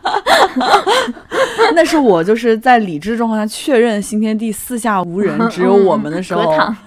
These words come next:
Speaker 2: 可躺的时候才躺。
Speaker 1: <laughs> 累了就放空自己。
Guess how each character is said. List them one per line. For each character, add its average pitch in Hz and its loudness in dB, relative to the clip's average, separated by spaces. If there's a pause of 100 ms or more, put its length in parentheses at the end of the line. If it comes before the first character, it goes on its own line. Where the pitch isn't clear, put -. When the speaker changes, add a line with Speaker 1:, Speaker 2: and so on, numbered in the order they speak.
(240)
Speaker 2:
可 190 -4
躺 - -2
的 135 -12
时 151 -6
候 523 2
才 170 -8
躺。 - -8 (180)
Speaker 1:
<laughs> 262 -8
累 311 2
了 208 -2
就 247 -6 (240)
放 269 -2
空 233 -6
自 233 -6
己。 180 -16